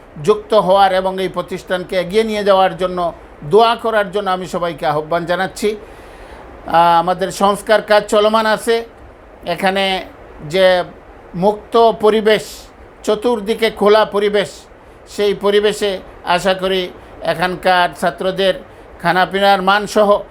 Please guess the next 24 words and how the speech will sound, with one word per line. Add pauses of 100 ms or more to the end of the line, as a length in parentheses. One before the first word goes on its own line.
(140)
সব
কিছুই
ভালো
হবে
আশা
করি। (320)
আমরা
ভর্তি
ফি
সব
মিলিয়ে,
ভর্তি (400)
ফরম
সহ (400)
এবং
পাঠাগার
ফি (360)
এবং, (300)
আহ,
কুতুবখানা
ফি (360)
সব
মিলিয়ে
আমরা